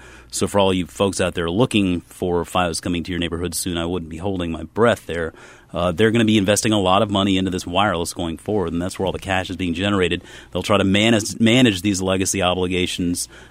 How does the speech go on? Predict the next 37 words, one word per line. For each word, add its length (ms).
Uh, 240
but, 300
but 140
again, 260
you 80
know, 40
I 20
mean, 60
that's 180
why 120
the 60
market 380
isn't 180
freaking 560
out 200
over 180
this, 160
because 280
it's 140
not 340
hidden. 540
It's 160
right 180
there 160
in 100
front 280
of 100
you. 140
All 100
you 60
have 80
to 60
do 160
is 240
look 240
for 320
it. 120